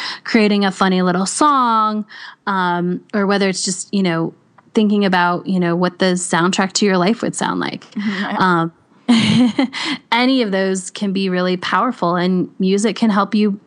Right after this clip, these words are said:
Speaker 1: be more deliberate, and you're creating what you want.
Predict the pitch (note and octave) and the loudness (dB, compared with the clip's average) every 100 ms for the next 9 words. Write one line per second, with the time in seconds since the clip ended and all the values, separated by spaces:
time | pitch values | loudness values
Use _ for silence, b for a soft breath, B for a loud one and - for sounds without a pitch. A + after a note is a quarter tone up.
0 | _ F#3+ G#3 G#3 G#3+ G3+ G3 B3 F#3 - | _ 0 2 4 2 2 0 0 0 0
1 | F#3+ F#3+ F3 F3 F3+ F#3 G3 G3+ G3+ G3+ | 0 2 0 0 0 2 2 2 2 2
2 | A#3+ - | 0 -2